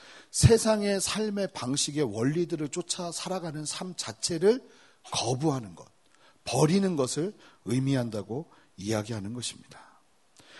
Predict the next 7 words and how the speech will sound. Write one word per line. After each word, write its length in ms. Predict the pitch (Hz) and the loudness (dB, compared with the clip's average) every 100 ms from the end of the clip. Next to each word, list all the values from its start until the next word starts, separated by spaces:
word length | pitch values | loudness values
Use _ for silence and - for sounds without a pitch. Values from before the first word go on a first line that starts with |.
| - | -4
우리는 540 | 131 156 160 170 98 - - - - | 4 8 8 8 6 -4 -20 -20 -10
세상의 800 | - - 220 226 220 208 202 196 | 0 4 6 8 8 6 4 4
방식으로 800 | - 123 170 - 180 175 170 170 | 0 0 4 4 4 4 4 4
삶을 580 | - - 202 202 196 190 | 0 4 6 6 4 2
살아내는 640 | 190 - 196 185 165 156 | 0 0 0 0 0 -2
사람들이 600 | 147 135 123 113 107 143 - - - | -4 -6 -6 -4 -4 -4 -8 -20 -10
아닙니다. 640 | - 101 110 117 - - | -6 -2 -2 -4 -6 -14